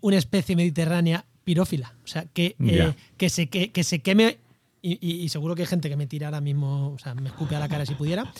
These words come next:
Speaker 1: pero que se queme un alcornocal, o que se come un encinar, o que se come un robledal, por lo
Speaker 2: Sí,
Speaker 1: general, salvo
Speaker 2: no
Speaker 1: que se
Speaker 2: pasa nada,
Speaker 1: calcine a
Speaker 2: ¿no?
Speaker 1: lo bestia, dentro de diez, veinte años aquello está recuperado.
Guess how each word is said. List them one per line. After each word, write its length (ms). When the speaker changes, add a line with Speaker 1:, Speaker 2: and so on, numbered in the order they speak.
Speaker 1:
pero 140
que 80
se 120
queme 360
un 320
alcornocal, 680
o 100
que 80
se 120
come 160
un 60
encinar, 400
o 40
que 80
se 120
come 200
un 60
robledal, 480
por 180
lo 140
Speaker 2:
Sí, 80
Speaker 1:
general, 400
salvo 420
Speaker 2:
no 40
Speaker 1:
que 80
se 140
Speaker 2:
pasa 80
nada, 100
Speaker 1:
calcine 300
a 40
Speaker 2:
¿no? 60
Speaker 1:
lo 40
bestia, 440
dentro 300
de 120
diez, 220
veinte 320
años 260
aquello 220
está 160
recuperado. 400